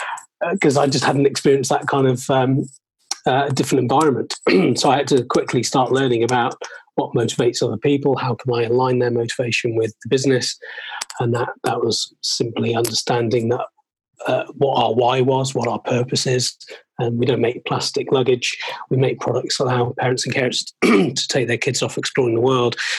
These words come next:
making that really clear so that not just, uh, the people coming to join us to work with us and the people we work with externally, but, but that's also a message that's really relevant to our customers too. Um,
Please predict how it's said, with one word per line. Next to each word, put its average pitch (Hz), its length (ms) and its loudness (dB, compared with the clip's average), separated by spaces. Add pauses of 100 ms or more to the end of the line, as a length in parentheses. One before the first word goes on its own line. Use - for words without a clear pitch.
(140)
making 135 280 2
that 135 180 0
really 117 280 4
clear 117 420 0 (760)
so - 200 0
that 123 220 0 (440)
not 123 200 2
just, - 340 -2
uh, 120 100 4
the 110 140 -6
people 123 220 0
coming 113 200 0
to 110 100 -4
join 127 280 2
us 113 120 -2
to 131 80 -4
work 139 220 2
with 123 120 2
us - 200 -2
and 110 100 -4
the - 40 -4
people 117 260 -4
we 110 80 -4
work 120 300 0
with 135 240 2 (320)
externally, 120 520 0
but, 131 220 -2 (100)
but 127 120 -2
that's - 200 0
also 123 240 0
a 113 40 0
message 120 400 0
that's 131 180 -4
really 117 160 2
relevant 117 400 0
to - 140 -4
our 107 100 -6
customers 123 540 -4
too. 127 320 0 (760)
Um, 123 460 2